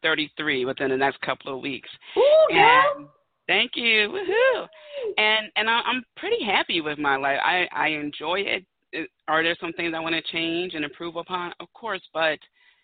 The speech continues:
Speaker 1: what I notice is that, and especially some of the Facebook groups that I'm in, some women feel like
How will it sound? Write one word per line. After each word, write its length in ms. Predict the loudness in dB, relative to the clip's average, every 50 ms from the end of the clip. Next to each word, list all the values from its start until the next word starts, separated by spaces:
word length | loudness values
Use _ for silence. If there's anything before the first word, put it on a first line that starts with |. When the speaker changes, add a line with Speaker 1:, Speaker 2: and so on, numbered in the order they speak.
| _ _ _ _
Speaker 1:
what 140 | -4 -2 0
I 140 | 2 2 0
notice 380 | 0 -2 -2 -2 -2 -4 -4 -8
is 120 | -12 -10 -4
that, 300 | -2 0 2 2 0 -2 -4 -8
and 440 | -8 -6 -6 -6 -6 -6 -8 -10 -14 _ _ _
especially 340 | -4 -2 -2 -2 -2 -4 -12 -8
some 160 | -6 -4 -2
of 60 | -2
the 100 | -4 -4 -6 -8
Facebook 340 | -8 -8 -8 -8 -12 -14 -14
groups 240 | -14 -16 -18 -18 -18 -8 -4
that 160 | -4 -2 -2
I'm 200 | -2 -4 -4 -4
in, 280 | -2 -2 -2 -2 -4 -6 _ _ _ _ _ _ _ _ -6
some 240 | -4 -4 -4 -2
women 540 | -2 -2 0 0 0 0 0 -2 -4 -4 -6 -8 _ _ _ _
feel 320 | -8 -6 -4 -4 -4 -4 -2
like 320 | 0 0 0 0 -2 -6